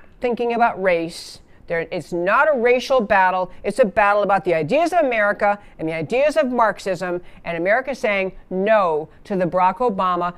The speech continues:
Democrat Party that is attempting to push this country over the cliff into socialism and Marxism.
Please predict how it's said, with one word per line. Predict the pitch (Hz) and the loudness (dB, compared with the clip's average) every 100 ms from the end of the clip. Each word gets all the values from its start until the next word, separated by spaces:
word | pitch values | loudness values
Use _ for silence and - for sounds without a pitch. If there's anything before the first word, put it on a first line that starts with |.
| - | -6
Democrat | - 185 202 226 214 - | -2 -2 -2 -2 -2 -2
Party | 220 185 170 160 - - | -2 0 0 -4 -10 -6
that | 190 175 | -4 -2
is | 180 165 - - - | -4 -6 -12 -14 -6
attempting | 190 - 262 269 254 175 165 | -6 -6 -4 -4 -2 -2 -4
to | 165 | -8
push | - 277 285 | -4 -4 -2
this | 254 254 | -4 -4
country | - 208 185 170 - | -4 -6 -4 -6 -2
over | 185 208 | 0 0
the | 247 | -4
cliff | - 214 139 - - - - - | -2 -2 -2 -8 -20 -20 -14 -6
into | 185 214 | -2 -2
socialism | - 170 160 170 196 | -2 -4 -4 -6 -4
and | 190 | -2
Marxism. | 170 151 - 156 151 151 | -4 -6 -10 -12 -12 -14